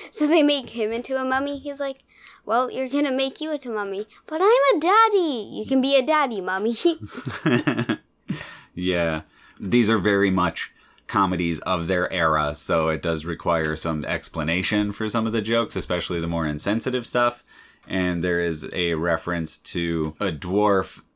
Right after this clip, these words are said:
Speaker 2: that is using the term that we no longer use for little people, or we shouldn't, right? It's, it's insensitive. So that's kind of a big gag in the end of it.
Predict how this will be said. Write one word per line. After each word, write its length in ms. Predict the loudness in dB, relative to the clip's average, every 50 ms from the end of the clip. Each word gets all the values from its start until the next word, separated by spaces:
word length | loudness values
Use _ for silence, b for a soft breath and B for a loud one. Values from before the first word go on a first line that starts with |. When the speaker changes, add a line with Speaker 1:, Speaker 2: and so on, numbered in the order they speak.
| _
Speaker 2:
that 300 | -8 -4 -2 0 0 0
is 540 | 0 0 0 0 -2 -2 -4 -6 -6 -10 -12 -16 -14
using 600 | -8 -6 -4 -4 -4 -2 -4 -4 -4 -4 -4 -4
the 120 | -4 -4
term 320 | -4 -4 -4 -2 -2 -2 -2
that 140 | -4 -2
we 120 | -2 -2 -2
no 200 | -2 -2 0 0
longer 300 | 0 0 0 -2 -2 -4
use 360 | -4 -2 0 2 2 0 -2
for 140 | -4 -4 -4
little 220 | -4 -2 -4 -4 -2
people, 440 | -2 -4 -4 -2 -4 -8 -8 b b b b b -2
or 240 | -2 0 -2 -2 -6 -12 -8 -6
we 100 | -4 -2
shouldn't, 540 | -2 -2 0 2 2 2 0 -2 -6 -10 -12 _ _ _
right? 240 | -6 -4 -4 -4 -4
It's, 220 | -6 -8 -10 -8 -8
it's 300 | -8 -6 -8 -8 -8 -8
insensitive. 720 | -6 -6 -6 -4 -4 -4 -4 -4 -4 -6 -6 -6 -6 -8 -12 b b b b b b
So 420 | b -4 0 0 2 2 0 -2 -6 -10
that's 380 | -6 -2 0 0 0 -2 -4
kind 220 | -4 -4 -2 -2 -2
of 80 | -2
a 80 | -2 -2
big 280 | -2 -2 -2 -2 -2
gag 540 | -2 -2 0 0 0 -2 -2 -4 -8 -10 -12 -8
in 160 | -6 -4 -2
the 140 | -2 -2 -2
end 180 | -2 -2 -4
of 80 | -2 -2
it. 240 | -2 -4 -4 -6